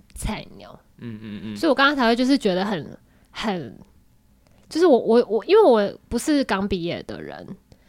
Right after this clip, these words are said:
Speaker 1: 然后老实说，这，这份工作也不是说像是我的梦想或什么啦，因为就是之前也体验过，所以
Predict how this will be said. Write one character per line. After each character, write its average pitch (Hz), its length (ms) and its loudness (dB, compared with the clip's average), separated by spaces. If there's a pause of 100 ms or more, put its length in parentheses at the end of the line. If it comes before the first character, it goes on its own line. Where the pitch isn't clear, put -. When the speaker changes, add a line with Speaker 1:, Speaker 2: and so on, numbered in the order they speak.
(260)
Speaker 1:
然 226 140 0
后 277 160 2
老 233 180 6
实 302 100 4
说， 370 160 2
这， 381 180 2
这 349 200 0
份 311 140 2
工 269 180 0
作 269 100 -2
也 190 100 0
不 202 120 -6
是 247 80 -2
说 220 280 -2
像 190 520 -6 (200)
是 185 640 -8
我 190 100 -6
的 190 60 -4
梦 202 300 0
想 160 260 -10
或 196 160 -6
什 - 160 -12
么 - 140 -18
啦， 92 300 -18 (320)
因 226 100 -6
为 247 340 -2 (360)
就 254 100 -4
是 254 60 0
之 254 120 -6
前 240 160 -4
也 175 80 -6
体 185 200 -12
验 185 240 -4
过， 185 200 -4
所 208 140 -2
以 202 100 -2